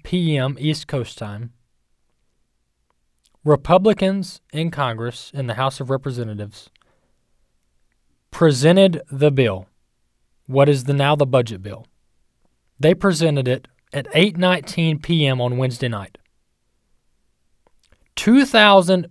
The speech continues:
two hundred and thirty-three pages. Over two thousand pages.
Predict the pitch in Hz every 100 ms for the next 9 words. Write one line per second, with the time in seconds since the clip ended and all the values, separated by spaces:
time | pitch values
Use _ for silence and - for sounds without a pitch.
0 | _ - 233 233 175 180 165 151 139 147
1 | 151 147 147 139 117 98 78 - _ _
2 | _ - - _ _ _ _ _ _ -
3 | 190 214 220 - 208 185 160 143 127 127
4 | 101 - -